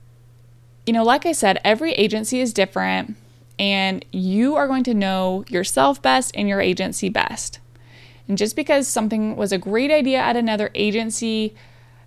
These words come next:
doesn't mean it's necessarily the right time for you. And I would invite you to be open and flexible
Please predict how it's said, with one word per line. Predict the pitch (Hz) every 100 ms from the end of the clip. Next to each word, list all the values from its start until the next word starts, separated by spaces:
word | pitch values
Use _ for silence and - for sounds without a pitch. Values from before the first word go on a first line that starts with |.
| -
doesn't | 240 254 302
mean | 269 233
it's | 202 196
necessarily | 208 202 208 196 190
the | 180
right | 175 175
time | 185
for | 180 180
you. | 175 180 202 330 - - - - - - - - -
And | 233
I | 233
would | 233
invite | 220 233
you | 302
to | 320
be | 277 -
open | 190 185 220
and | 226 208
flexible | 190 190 - 202 226 247 285